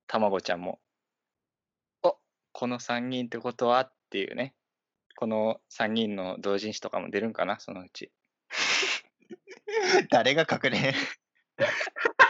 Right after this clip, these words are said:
Speaker 1: だから、エイジ、エイジ火山爆裂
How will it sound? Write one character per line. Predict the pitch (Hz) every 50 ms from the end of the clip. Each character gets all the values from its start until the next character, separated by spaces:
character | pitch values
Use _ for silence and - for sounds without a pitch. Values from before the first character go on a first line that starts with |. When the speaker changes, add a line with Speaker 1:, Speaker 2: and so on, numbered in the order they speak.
| - 453 403 - - 494 - - _ _ - - - - - _ - _ _ - - - - - - - - - - - 605 - - _ - - - _ _ _ _ _ _ _ _ _ _ _ -
Speaker 1:
だ | 101 110
か | 101 104 104
ら、 | 101
エ | 101 107 120 131 135
イ | 139 135 135
ジ、 | 131 131 135 135 135 131 - _ _ _ _ _ _ _ _ _ _ _ _
エ | - 127 139 139 139
イ | 135
ジ | 139 139 131
火 | - 139 131
山 | 131 131 127 127
爆 | 123 127 - - 127
裂 | 131 127 123 - - 127 123 123 127 123 123 123 120 -